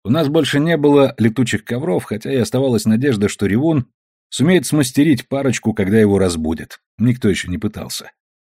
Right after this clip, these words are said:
А теперь появился шанс овладеть секретом управления летающими бревнами ворожков.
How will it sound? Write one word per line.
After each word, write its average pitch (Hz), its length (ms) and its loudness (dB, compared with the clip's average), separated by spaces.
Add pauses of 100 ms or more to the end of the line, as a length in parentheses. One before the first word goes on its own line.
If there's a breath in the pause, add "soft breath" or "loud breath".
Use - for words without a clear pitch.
(120)
А - 120 -8
теперь 208 260 4
появился 190 460 4
шанс 180 480 0
овладеть 123 400 2
секретом 131 520 0
управления 120 800 2 (260)
летающими 127 680 0
бревнами 95 720 2
ворожков. 87 640 -4